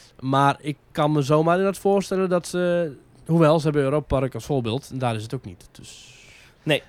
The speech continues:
Speaker 1: En in Nederland is dat, behalve Walibi, sowieso ook niet echt een ding, betaald vorderingen.
Speaker 2: Nee, alleen
Speaker 1: Misschien
Speaker 2: in Walibi,
Speaker 1: dat,
Speaker 2: hè?
Speaker 1: misschien dat Nederlanders gewoon daar te,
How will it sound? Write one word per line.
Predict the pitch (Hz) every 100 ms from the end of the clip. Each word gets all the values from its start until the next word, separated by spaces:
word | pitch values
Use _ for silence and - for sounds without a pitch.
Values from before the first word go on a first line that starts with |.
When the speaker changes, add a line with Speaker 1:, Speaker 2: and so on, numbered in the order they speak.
| -
Speaker 1:
En | 156
in | 156 165
Nederland | 175 180 156 151
is | 156 156
dat, | 147 139
behalve | 135 151 139
Walibi, | 127 139 139 123 123 160 _ _ _ _ _
sowieso | - 151 147 175 156
ook | 147
niet | 147 143
echt | 139 -
een | 143 127
ding, | 139 135 104 101 _ -
betaald | 127 120 123 110
vorderingen. | - 120 120 104 - - - - _ _ _ _ _ _ _ -
Speaker 2:
Nee, | 143
alleen | 131 92 -
Speaker 1:
Misschien | 113 110
Speaker 2:
in | 165
Walibi, | 165 131
Speaker 1:
dat, |
Speaker 2:
hè? | 110
Speaker 1:
misschien | 151 175
dat | 156
Nederlanders | 147 156 165 135 123 117
gewoon | - 131 127 123 - _ _ _ _ _ _ _
daar | 147 135 131 127 120 _
te, | - 135 127 127 123 123 120